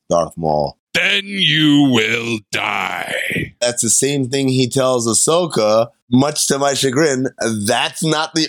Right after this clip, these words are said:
Speaker 1: only callback <laughs> to his fight with Ahsoka we get.
Speaker 2: No.
Speaker 1: Jesus Christ.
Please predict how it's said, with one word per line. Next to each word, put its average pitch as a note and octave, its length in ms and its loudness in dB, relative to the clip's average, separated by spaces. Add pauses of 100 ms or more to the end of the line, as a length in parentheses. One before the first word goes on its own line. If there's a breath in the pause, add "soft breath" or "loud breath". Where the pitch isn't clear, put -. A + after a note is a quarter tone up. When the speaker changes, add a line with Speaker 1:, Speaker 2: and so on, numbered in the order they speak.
Speaker 1:
only D3+ 320 2
callback C3+ 720 0
<laughs> - 20 -20
to C#3+ 220 4
his C#3+ 160 -2
fight C3 260 -2
with B2+ 140 -2
Ahsoka B2+ 460 2
we B2+ 140 4
get. A#2 260 0
Speaker 2:
No. F#3 520 2
Speaker 1:
Jesus A#2+ 600 2
Christ. A#2 680 0